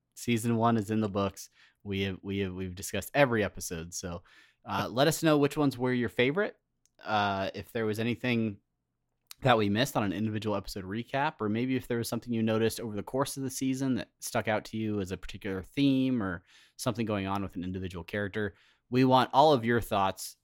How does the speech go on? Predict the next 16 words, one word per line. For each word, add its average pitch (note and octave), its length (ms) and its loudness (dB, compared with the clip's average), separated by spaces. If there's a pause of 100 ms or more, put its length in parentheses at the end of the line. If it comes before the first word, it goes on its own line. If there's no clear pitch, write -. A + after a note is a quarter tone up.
and F#2+ 220 -6
we F#2+ 120 -6
will F#2 160 -6
throw A2 220 -4
those G#2 160 -4
together F2+ 460 -6 (400)
for F#2 760 -4
our F#2 240 -4
season C3 360 0
one D3 120 2
review, D#3 440 -2
where F#2+ 200 -6
we F#2+ 440 -8
look B2+ 240 -4
back B2+ 360 6
on G#2 380 -2